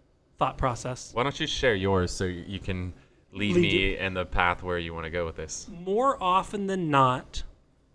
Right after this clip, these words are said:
Speaker 1: um, panels, I don't like. I typically, because it's really hard to get a mo-, good moderator.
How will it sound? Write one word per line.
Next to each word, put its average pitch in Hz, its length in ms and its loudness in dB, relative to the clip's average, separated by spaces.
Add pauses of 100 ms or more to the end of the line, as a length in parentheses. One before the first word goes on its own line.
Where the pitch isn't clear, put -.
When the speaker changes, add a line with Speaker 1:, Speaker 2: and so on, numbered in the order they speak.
(160)
Speaker 1:
um, 139 440 0
panels, 180 760 2 (1080)
I 156 100 2
don't 156 260 4
like. 127 300 -4 (920)
I 143 60 0
typically, 202 640 4 (260)
because 180 260 4
it's 160 120 -2
really 202 460 4
hard 196 220 2
to 202 60 -8
get 208 120 0
a - 20 -2
mo-, 190 160 0
good 170 220 0
moderator. 135 640 4